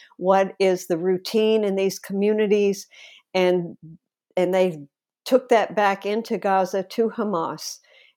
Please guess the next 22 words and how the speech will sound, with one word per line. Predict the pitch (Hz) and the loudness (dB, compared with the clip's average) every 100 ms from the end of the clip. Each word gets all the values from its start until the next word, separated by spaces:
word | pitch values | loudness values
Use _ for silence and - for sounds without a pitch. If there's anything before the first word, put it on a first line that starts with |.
| _ | _
And | 185 180 170 | -2 0 2
they | 196 190 | 0 0
found | - 233 240 247 226 202 - - | -2 0 2 2 0 -4 -10 0
papers | 254 254 214 175 - | 2 2 -2 -4 -6
on | 196 196 208 208 | -4 -4 -2 -4
the | 180 175 170 160 156 - | -2 -2 -2 -4 -6 -10
Hamas | 202 185 180 180 - | -8 -4 -2 -4 -6
fighters | - 180 180 175 160 | -2 0 2 2 2
that | 160 | 2
had | 160 | 2
been | 170 160 | 0 -2
killed | - 202 185 156 | 0 4 4 4
in, | 165 165 156 - - | 2 0 0 -4 -6
in | 185 196 | -2 0
Israel. | - 170 - 160 151 | 0 0 0 -2 0
They | 165 165 | 0 0
found | 208 190 180 | -2 -2 0
these | 160 165 | 0 -2
papers | - 190 190 170 - - - - - 202 | -4 -4 -2 -4 -4 -12 -20 -20 -4 -2
with | 185 175 | -2 -4
detailed | 143 302 339 254 233 190 - | 0 2 2 2 2 2 0
maps | 196 220 262 143 - - - | -6 -4 -2 -4 -8 -14 -14